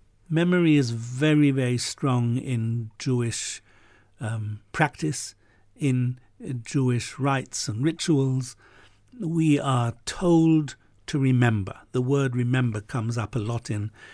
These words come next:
in the Hebrew Bible. We're told to remember, um, those that did us wrong, and, in other words, look after yourself,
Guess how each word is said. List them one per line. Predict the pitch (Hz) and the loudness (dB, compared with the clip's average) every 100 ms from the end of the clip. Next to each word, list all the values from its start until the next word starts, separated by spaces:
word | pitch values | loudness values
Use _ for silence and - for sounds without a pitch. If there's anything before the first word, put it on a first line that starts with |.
| - - | -20 -10
in | 113 | -6
the | 110 | -6
Hebrew | 104 127 113 113 | -2 -4 -4 -8
Bible. | 104 143 147 135 135 - _ _ - - _ - | -2 2 2 2 0 -2 _ _ -20 -20 _ -10
We're | 226 143 135 | -2 0 0
told | 131 165 147 139 127 - | 0 0 2 2 -2 -10
to | 156 | -4
remember, | 131 135 139 165 165 156 147 143 139 _ _ - - | -2 -2 0 0 0 0 0 0 -4 _ _ -20 -12
um, | 139 131 120 120 - | -6 -2 -2 -2 -4
those | 120 139 139 135 123 113 _ _ - | -2 2 2 2 -2 -8 _ _ -12
that | 135 135 120 | -6 -6 -2
did | 135 117 | -2 -2
us | 110 - | -6 -4
wrong, | 135 156 196 214 - _ - _ _ _ _ - | 0 0 0 -2 -8 _ -20 _ _ _ _ -12
and, | 151 139 131 127 123 107 - 269 | -2 0 2 2 0 -4 -16 -10
in | 135 127 | -4 -2
other | 127 127 | -2 -2
words, | 123 120 113 - | -2 -4 -6 -8
look | 131 135 131 | -6 -4 -2
after | 139 - 143 | -4 -2 -4
yourself, | 139 - 156 151 - - | -2 -2 -4 -4 -8 -20